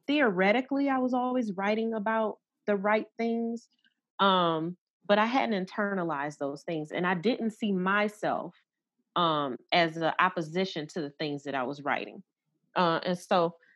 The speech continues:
I don't know, it ju-, it was almost like that light bulb. Grace used to say that light bulb goes off, and you, you never really know when it's gonna happen, but you know it's gonna involve conversation, um, and, and hearing people and, and seeing people.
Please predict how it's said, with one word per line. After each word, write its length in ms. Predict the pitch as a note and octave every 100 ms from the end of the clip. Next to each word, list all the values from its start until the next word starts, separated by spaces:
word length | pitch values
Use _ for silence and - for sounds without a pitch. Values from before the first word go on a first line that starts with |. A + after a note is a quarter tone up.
| _ -
I 80 | F#3+
don't 160 | A3 A#3
know, 240 | A#3+ F3
it 140 | D3+ F3
ju-, 200 | E3+ -
it 100 | F#3+
was 160 | F#3+ F3+
almost 360 | - F#3+ G3+ A3+
like 220 | G#3+ G#3
that 140 | F#3+ E3
light 320 | F3 F#3+ F#3
bulb. 200 | E3+ D#3
Grace 280 | E3+ F#3 -
used 120 | F#3+
to 60 | F3+
say 220 | - F3+
that 200 | E3+ D#3+
light 280 | D#3+ E3 E3+
bulb 200 | D#3+ D#3
goes 340 | D#3 D#3 D3+
off, 280 | D3+ C#3 E3 E3
and 160 | D#3
you, 140 | E3 D#3+
you 120 | F3
never 340 | F3+ E3+ F3 E3
really 380 | E3+ E3 D#3 D#3
know 200 | E3 E3 D3
when 240 | E3 D#3+
it's 180 | D#3 -
gonna 200 | E3 D3+ F3
happen, 320 | G3+ G3+ E3+
but 200 | E3 -
you 60 |
know 160 | E3+ E3
it's 120 | E3+
gonna 200 | D#3+ D#3+
involve 380 | D3+ D3+ D#3 D3+ -
conversation, 880 | D#3+ D3 D3 - D#3+ D#3+ - C3 - _ _ _ _ -
um, 380 | E3 D3+ C#3+ - -
and, 180 | D3+ -
and 180 | D3 D#3
hearing 360 | F#3 E3+ D3+
people 380 | - D#3 - C3+
and, 120 | D3+ _ _ _
and 100 | D3
seeing 380 | - A3+ G3 E3
people. 440 | - D#3 - D3